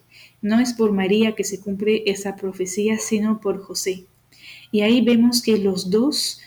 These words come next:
son importantes. Los dos tienen su papel y su importancia en la historia de la salvación.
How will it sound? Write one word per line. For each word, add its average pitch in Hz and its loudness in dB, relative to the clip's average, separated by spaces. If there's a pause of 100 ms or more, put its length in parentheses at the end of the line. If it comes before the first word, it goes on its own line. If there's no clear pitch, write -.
son 202 -2
importantes. 185 -4
Los 202 0
dos 247 2
tienen 214 0
su 214 -6
papel 208 -2
y 214 -2
su - -6
importancia 214 -4
en 208 -2
la 190 -4
historia 202 -4
de 208 2
la 190 -4
salvación. 185 -10